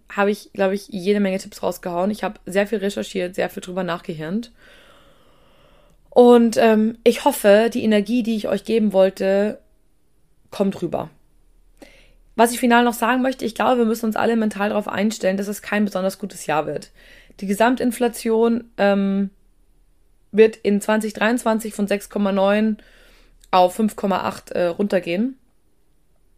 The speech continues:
Und, ähm, ja,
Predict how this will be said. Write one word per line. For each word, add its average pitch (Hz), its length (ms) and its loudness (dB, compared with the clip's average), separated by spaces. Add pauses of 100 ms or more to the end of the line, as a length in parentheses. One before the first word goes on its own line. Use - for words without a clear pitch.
(600)
Und, 185 400 2
ähm, 180 460 0 (560)
ja, 202 320 2